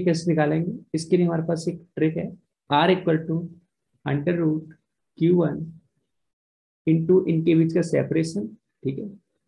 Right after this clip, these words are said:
upon under root Q one plus under root Q two। तो क्यू वन यहाँ क्या represent कर रहा है, Small charge, और यहाँ क्यू टू क्या represent कर रहा है,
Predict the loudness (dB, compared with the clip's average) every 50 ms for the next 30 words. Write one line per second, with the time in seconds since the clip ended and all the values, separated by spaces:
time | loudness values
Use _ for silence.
0 | _ _ _ _ _ _ _ _ _ _ _ _ _ _ _ _ _ _ _ _
1 | _ _ _ _ _ -4 -4 -2 0 0 0 0 0 -2 -4 -6 -8 -4 0 0
2 | 0 2 2 0 0 0 0 0 -2 -4 -10 -14 _ -2 2 2 2 2 0 -2
3 | -4 -8 -10 -14 -16 _ _ _ _ _ 0 0 0 0 -2 -6 -12 -18 -10 -4
4 | -4 -2 -2 -2 -2 -2 0 0 0 0 -2 -4 -10 -16 _ _ _ _ _ _
5 | _ _ _ _ _ _ 0 0 0 0 -2 -6 -6 -6 -10 -14 -18 _ _ _
6 | _ _ _ _ _ _ 0 0 0 0 0 0 2 4 6 6 4 4 2 0
7 | -2 -2 0 0 0 0 0 -2 -2 -2 0 0 -2 -2 -4 -4 -4 -4 -6 -8
8 | -10 -16 _ _ _ _ _ -6 -6 -6 -6 -8 -6 -6 -6 -8 -10 -12 -12 -12
9 | -12 -14 -18 -20 _ _ _ _ _ _ _ _ _ _ _ _ _ _ _ _
10 | _ _ _ _ -4 -2 0 2 2 0 0 -2 -2 0 0 2 0 0 -2 0
11 | 0 0 0 2 2 2 2 2 2 2 2 2 0 -2 -2 -2 -2 -2 -2 -2
12 | -2 -4 -4 -4 -4 -6 -6 -10